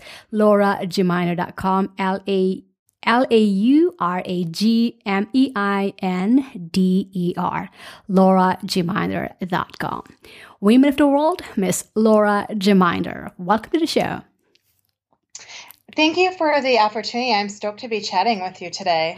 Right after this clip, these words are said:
Speaker 1: I am delighted as well, and I'm sure our listeners too. So, Laura, I love what you're doing with your business, and I love your theme, your work, your life, your terms. You
Speaker 2: Thank
Speaker 1: are a
Speaker 2: you.
Speaker 1: success in your own right.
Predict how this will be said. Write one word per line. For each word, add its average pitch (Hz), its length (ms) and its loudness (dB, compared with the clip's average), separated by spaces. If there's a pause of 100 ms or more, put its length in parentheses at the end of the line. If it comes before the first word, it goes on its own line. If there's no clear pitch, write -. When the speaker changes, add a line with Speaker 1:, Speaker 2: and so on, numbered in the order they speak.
(460)
Speaker 1:
I 226 280 0
am 240 240 4
delighted 196 380 2
as 190 180 -4
well, 208 240 2
and 240 120 2
I'm 214 140 2
sure 262 480 2
our 202 220 0
listeners 190 500 -4
too. 294 480 0
So, 214 540 -2 (400)
Laura, 233 500 4
I 220 200 0
love 208 580 -2
what 202 100 -4
you're 196 120 0
doing 190 260 -2
with 180 120 -4
your 175 100 -2
business, 185 500 -6
and 190 100 -4
I 185 80 -2
love 226 480 -2
your 220 160 2
theme, 196 480 0
your 202 320 0
work, 254 500 0
your 185 280 2
life, 180 460 -2
your 170 360 -4
terms. - 540 -10 (420)
You 190 380 4
Speaker 2:
Thank 190 100 4
Speaker 1:
are 180 140 -2
a - 80 -4
Speaker 2:
you. 170 60 -2
Speaker 1:
success - 680 -4
in 190 80 4
your 202 140 2
own 190 100 2
right. 254 380 -4